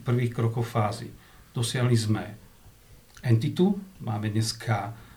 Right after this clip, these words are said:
a, M P U C Z, s ktorou môžeme operovať, ktorá má svoju hodnotu, ktorá už predtým pod hlavičkou P O S Media, a, mala svoje, svoje tržby, svojich zákazníkov a implementujeme tam spoločné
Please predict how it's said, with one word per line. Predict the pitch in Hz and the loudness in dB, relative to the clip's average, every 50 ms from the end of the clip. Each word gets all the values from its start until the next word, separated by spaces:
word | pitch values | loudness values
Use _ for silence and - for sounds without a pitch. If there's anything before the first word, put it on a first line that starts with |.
| - - | -20 -12
a, | - 110 107 104 104 104 104 101 104 120 - - - - - - - - - - - - - - | -8 -6 -6 -4 -4 -6 -6 -8 -8 -10 -12 -14 -18 -18 -18 -20 -20 -20 -20 -20 -20 -14 -6 -2
M | 120 113 | -2 0
P | 110 117 117 | 2 2 2
U | 113 110 | 2 2
C | - 123 113 | 2 0 0
Z, | 113 104 95 - - | 0 0 -2 -2 -6
s | - - - | -12 -12 -10
ktorou | - 117 113 107 107 | -8 -6 -4 -2 -2
môžeme | 113 113 110 110 113 107 | -2 -2 -2 -4 -4 -4
operovať, | 113 - - 127 131 143 165 190 196 - - - - - - - | -6 -4 -4 -4 -4 -2 -4 -4 -6 -8 -10 -14 -16 -16 -8 -2
ktorá | 123 113 110 | 0 2 2
má | 107 107 | 2 0
svoju | 110 - 127 117 120 110 | -2 -2 0 2 2 2
hodnotu, | 110 117 113 123 135 - - - 196 226 - - - - - - - - | 4 2 2 0 -2 -6 -6 -6 -6 -6 -6 -8 -12 -20 -20 -20 -12 -6
ktorá | - 120 117 113 - | -2 0 2 2 0
už | - - - - - - - - - 123 117 | 0 -4 -6 -10 -12 -18 -20 -18 -16 -8 -4
predtým | 123 120 - - - 120 113 107 110 | -4 -4 -4 -2 0 2 2 2 2
pod | 113 110 113 - | 0 -4 -4 -4
hlavičkou | 113 104 104 107 - - 120 113 | -6 -6 -6 -6 -4 -2 -2 -2
P | - 113 113 | 0 2 2
O | 113 | 2
S | 110 110 | 2 2
Media, | 110 113 110 113 110 107 107 110 - - - - - - | 0 0 0 2 2 0 0 -2 -6 -8 -14 -20 -12 -8
a, | 110 107 101 101 104 107 110 117 | -6 -6 -6 -4 -4 -4 -2 -2
mala | 117 113 107 107 104 107 - | -2 -2 -2 -2 -4 -4 -6
svoje, | - - 113 113 110 113 113 - | -4 -2 0 2 2 2 2 0
svoje | - 120 110 107 - | -2 -4 -6 -6 -4
tržby, | 117 110 - 113 110 107 | -6 -6 -4 -4 -4 -4
svojich | - 113 113 110 110 | -2 -2 0 0 2
zákazníkov | 104 113 113 - 131 113 117 107 104 - - 110 113 143 185 190 - - - - - - - - - - - - - | 0 0 0 0 0 0 0 0 0 -2 -4 -4 -2 -2 -2 -4 -6 -8 -14 -16 -18 -18 -20 -20 -20 -20 -18 -10 -8
a | 110 107 107 107 110 113 - 139 | -6 -4 -4 -2 -4 -2 -2 0
implementujeme | 117 113 123 120 120 117 113 113 117 123 120 117 120 117 113 117 113 | 0 2 4 6 8 8 8 6 4 4 4 6 6 6 6 6 4
tam | 113 120 113 110 110 | 4 4 2 2 2
spoločné | 110 - - 123 120 117 - | 0 0 0 0 0 2 2